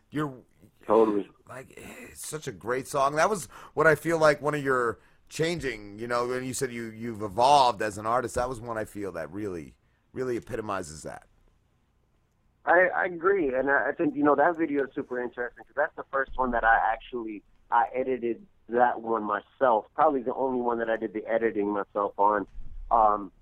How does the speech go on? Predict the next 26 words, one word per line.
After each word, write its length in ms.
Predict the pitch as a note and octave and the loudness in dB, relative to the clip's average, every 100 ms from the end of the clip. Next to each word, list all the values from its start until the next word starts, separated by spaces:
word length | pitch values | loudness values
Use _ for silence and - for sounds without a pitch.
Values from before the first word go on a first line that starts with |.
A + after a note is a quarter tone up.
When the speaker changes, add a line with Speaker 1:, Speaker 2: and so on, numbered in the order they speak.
| _ - | _ -4
Speaker 2:
and 120 | C3+ | -2
we 80 | D3 | 0
weren't 260 | D#3 D#3+ D3+ | 2 2 2
even 160 | D3+ | -2
supposed 240 | - D3+ - | -4 -6 -6
to 80 | |
shoot 220 | B2+ D3+ B2 | -6 -4 -2
a 40 | |
video 380 | A#2 C3+ C#3+ C#3+ | 0 2 2 0
for 140 | D3 C3+ | 0 2
it. 60 | |
We 100 | B2+ | 2
got 260 | A#2+ B2 - | 4 4 4
all 180 | B2 A#2+ | 2 2
this 120 | A#2+ - | -2 -2
fancy 380 | B2 B2 A#2+ A#2 | 0 0 -2 -8
polka 280 | - A#2+ A#2 | 0 0 2
dot 180 | A2 A#2 | 0 0
paper, 380 | A#2 A2+ A2+ | -4 -2 -2
like, 220 | A2 G#2+ - _ _ _ _ - | -2 -2 -6 _ _ _ _ -2
nice 220 | B2 A#2 - | 0 0 -2
camera 400 | A2+ A2+ A2+ A2+ | 0 2 4 2
and 80 | A2 | 2
all 120 | A2 | 2
this 180 | A2 - | 0 -4
other 220 | A2 G#2+ | -2 -2